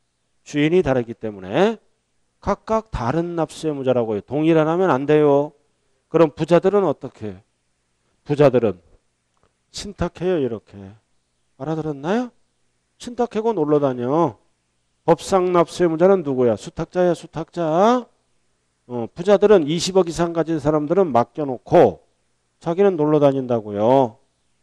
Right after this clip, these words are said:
그럼 수탁자가 세금을 안 낼 수가 있죠? 안 내면 이 재산에 뭐가 들어가?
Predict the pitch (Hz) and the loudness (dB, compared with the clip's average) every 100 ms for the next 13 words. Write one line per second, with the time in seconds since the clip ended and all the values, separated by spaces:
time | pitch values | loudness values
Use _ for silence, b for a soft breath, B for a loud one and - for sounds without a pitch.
0 | _ _ - 160 - 180 175 - 185 165 | _ _ -6 -4 -4 -2 -2 2 4 4
1 | 147 165 165 180 175 131 160 170 160 180 | 2 0 0 0 0 0 0 -2 -2 -2
2 | 185 147 - 254 254 _ _ _ _ _ | -2 -2 2 2 2 _ _ _ _ _
3 | _ _ _ _ 131 147 151 143 135 123 | _ _ _ _ 2 2 2 0 0 -2
4 | 104 113 139 135 139 - 139 185 185 131 | -4 -4 -4 2 0 2 0 2 0 0
5 | 151 160 147 131 110 101 | 2 4 2 0 0 -6